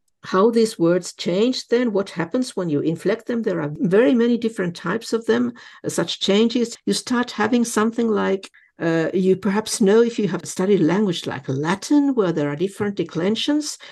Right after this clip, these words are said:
there is not a genitive ending per se, but there are words in which the genitive looks like this, and then there is another declension where the g-, genitive looks like that.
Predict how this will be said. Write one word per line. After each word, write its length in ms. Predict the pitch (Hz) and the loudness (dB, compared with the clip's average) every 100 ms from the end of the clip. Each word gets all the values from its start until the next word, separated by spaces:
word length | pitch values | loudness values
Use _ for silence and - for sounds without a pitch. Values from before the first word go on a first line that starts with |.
| - 170 | -10 2
there 220 | 180 165 | 4 4
is 120 | 170 | 2
not 220 | 202 202 | -2 -2
a 40 | 170 | 0
genitive 560 | 180 196 220 - 233 - | 2 2 2 0 -2 -2
ending 500 | 175 185 208 269 269 - | 0 2 2 2 0 -2
per 180 | 139 | -4
se, 420 | 151 - 208 247 277 - - - | -2 0 2 2 -2 -8 -20 -6
but 360 | 175 180 170 - | -2 0 -2 -4
there 280 | 170 156 151 | -4 -2 -2
are 120 | 147 | 0
words 360 | 160 185 196 - | 2 2 2 0
in 180 | 170 | 0
which 220 | 151 165 - | -2 -4 -4
the 80 | |
genitive 420 | 156 170 214 220 180 | -2 0 0 -2 -4
looks 300 | 151 - 120 | -4 -6 -10
like 260 | 120 - | -10 -2
this, 320 | 175 233 - | 0 0 -2
and 220 | - 185 160 | -2 -2 0
then 160 | 175 | 0
there 160 | 170 151 | 0 0
is 160 | 147 | -2
another 540 | 139 - 185 170 185 220 | -6 -6 -6 -2 2 2
declension 600 | 226 - 220 226 233 220 | 0 -2 -2 -2 -4 -2
where 200 | 180 147 | -2 -2
the 200 | 135 131 | -2 -2
g-, 200 | 135 180 | -4 -2
genitive 400 | 165 196 214 214 | 2 2 2 0
looks 260 | 185 180 - | -2 -2 -8
like 240 | 127 135 | -8 -6
that. 400 | 160 220 294 - | -2 -2 -2 -6